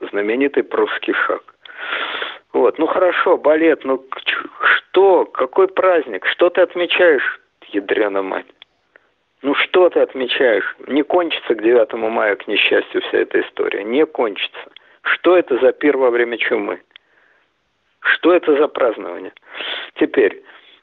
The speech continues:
значит, можете себе представить чувство военных, их жён там, допустим, что их вот щас-то отме-, отменить-то, может, отменят, а репетиции-то идут, их же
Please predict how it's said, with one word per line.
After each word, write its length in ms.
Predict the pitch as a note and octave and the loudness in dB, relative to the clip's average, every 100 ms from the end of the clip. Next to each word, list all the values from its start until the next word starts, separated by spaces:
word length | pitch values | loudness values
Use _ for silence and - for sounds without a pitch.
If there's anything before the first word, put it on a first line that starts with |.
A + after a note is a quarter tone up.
| _ | _
значит, 760 | - G#2+ G#2 A2+ G2+ - - | -4 -2 0 0 0 -2 -2
можете 280 | B2+ E3+ - - | 0 0 0 -4
себе 120 | C3+ | -2
представить 540 | - A#2 - B2 G2+ | -2 -4 2 2 2
чувство 380 | - C3 - G#2+ | 0 0 0 2
военных, 680 | G2+ C3+ D#3+ E3+ G#2+ - - _ - _ _ _ - | 4 4 2 0 -6 -8 -20 _ -20 _ _ _ -2
их 220 | C3+ G2 | 0 2
жён 340 | - G#2+ C3 B2+ | 2 2 2 -2
там, 220 | A#2+ G#2+ | -6 -2
допустим, 480 | G#2 - G2 - _ _ - _ _ _ _ _ _ _ _ _ | -2 -2 -6 -8 _ _ -20 _ _ _ _ _ _ _ _ _
что 240 | - - C#3 | -10 -2 2
их 320 | D3 C#3+ - | 2 0 -4
вот 240 | - A2+ - | 0 0 0
щас-то 680 | - B2+ - G2 F#2+ F2+ A2+ | 0 0 0 0 2 4 2
отме-, 280 | - C#3 | 0 -2
отменить-то, 580 | B2+ A#2+ - C#3 D3+ - | 0 -2 -2 -2 -2 -2
может, 240 | D3+ C3 - | -4 -2 -4
отменят, 520 | D3 F#3+ E3+ F#2 - | -4 -2 -2 -2 0
а 40 | |
репетиции-то 800 | B2 C3 D3+ D#3 C3 - F2 G#2+ | 0 0 -2 0 -2 -2 -2 0
идут, 300 | G2+ B2 E3 - _ _ _ _ _ _ _ _ - | 2 0 -2 -6 _ _ _ _ _ _ _ _ -4
их 180 | C#3+ B2+ | 0 2
же 100 | B2 | 0